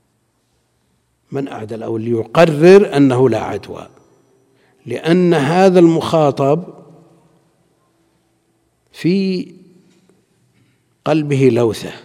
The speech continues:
اعترض على الحديث، ولا لو استسلم،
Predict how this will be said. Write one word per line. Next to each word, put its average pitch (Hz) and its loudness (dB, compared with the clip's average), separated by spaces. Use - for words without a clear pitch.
اعترض 151 2
على 120 -4
الحديث، 101 -12
ولا 117 -6
لو 160 6
استسلم، 120 -2